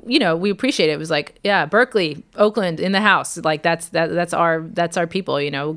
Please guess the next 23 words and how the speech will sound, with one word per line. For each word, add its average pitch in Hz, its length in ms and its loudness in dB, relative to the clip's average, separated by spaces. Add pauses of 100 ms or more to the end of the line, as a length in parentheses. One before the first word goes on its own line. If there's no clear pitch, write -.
Gilman 160 280 -2
Street 165 460 -4
and, 151 280 -6
um, 147 520 -4 (220)
you 170 100 -2
know, 143 140 -4
Op 151 220 -2
Ivy 151 440 -2
and 147 260 -8
Green 151 200 -4
Day 147 200 -2
and 147 80 -4
all 147 220 -2
the 151 60 -4
great 147 200 -6
bands 143 200 -6
that 147 60 -6
were - 80 -8
coming 143 280 -10
out 147 120 -4
of 156 60 -6
there. 156 140 -6
So, 143 220 -4